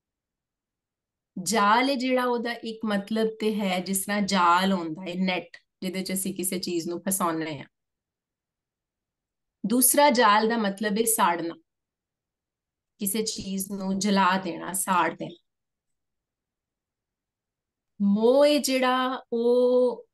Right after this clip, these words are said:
ਉਹ ਇੱਕ ਐਸੀ ਸ਼ੈ ਹੈ ਜਿਹੜੀ ਸਾਡੇ ਅੰਦਰ ਹੈ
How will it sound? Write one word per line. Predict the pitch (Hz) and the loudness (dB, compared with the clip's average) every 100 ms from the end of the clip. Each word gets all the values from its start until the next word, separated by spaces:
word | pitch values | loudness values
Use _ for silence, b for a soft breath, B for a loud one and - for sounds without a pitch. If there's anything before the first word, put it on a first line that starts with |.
| _ _ _ _ _ _ _ _ _ _ _ _ _ _ _ _ _ _ - | _ _ _ _ _ _ _ _ _ _ _ _ _ _ _ _ _ _ -6
ਉਹ | 233 240 | -2 -2
ਇੱਕ | 240 233 | -2 -4
ਐਸੀ | 214 208 - 254 254 262 | -2 -2 -2 -2 -2 -4
ਸ਼ੈ | 262 - - 208 190 190 233 233 | -8 -10 -6 -2 -2 0 -2 -2
ਹੈ | 202 165 160 160 170 | -4 -4 -6 -10 -10
ਜਿਹੜੀ | 180 190 | -10 -8
ਸਾਡੇ | 202 - 190 185 220 208 | -8 -2 -2 -2 -4 -2
ਅੰਦਰ | 185 170 185 | -4 -4 -4
ਹੈ | 185 220 | -4 -8